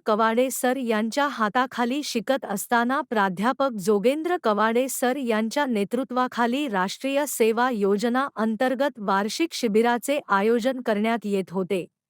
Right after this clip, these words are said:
नागपूर ते अमरावती राष्ट्रीय महामार्ग क्रमांक सहा वरील धामणा, लिंगा गावापासून चार किलोमीटर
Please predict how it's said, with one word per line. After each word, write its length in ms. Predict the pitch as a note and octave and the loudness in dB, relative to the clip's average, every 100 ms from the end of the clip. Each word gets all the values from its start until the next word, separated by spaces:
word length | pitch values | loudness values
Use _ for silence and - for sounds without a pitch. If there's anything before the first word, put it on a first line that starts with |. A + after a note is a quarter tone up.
| _ A3+ | _ 0
नागपूर 560 | A#3+ B3 - D#4 F4 F4+ | 2 2 -2 0 0 0
ते 140 | D#4 D#4 | -2 -2
अमरावती 680 | G3+ G3+ A3+ A#3+ C4 C#4+ D4 | -2 0 2 2 0 -2 -2
राष्ट्रीय 580 | G3 F3+ F#3 - C#4+ E4 | 0 -2 -2 -4 -2 -2
महामार्ग 600 | C#4+ F#3+ A3 A#3+ C4+ B3+ C4 | -2 0 0 0 -2 -4 -4
क्रमांक 440 | A3 G#3 B3 C4+ | 0 2 0 -2
सहा 360 | - A3+ G3 C4 | -4 -2 0 0
वरील 320 | A3 G#3+ B3+ A#3 | 0 0 0 -2
धामणा, 500 | F#3+ G3 A#3 A3 F3 _ _ _ | -2 -2 0 -2 -4 _ _ _
लिंगा 420 | G#3 A3 A#3 G#3+ E3 _ _ - G3+ | -2 -2 0 -4 -4 _ _ -8 2
गावापासून 800 | A#3+ B3 D4+ E4+ E4+ E4 F4+ F#4 | 4 4 2 4 2 2 0 0
चार 320 | E4 B3+ C4+ D#4 | 0 2 2 0
किलोमीटर 560 | B3+ A#3+ A#3+ B3+ D4 | 2 4 4 2 2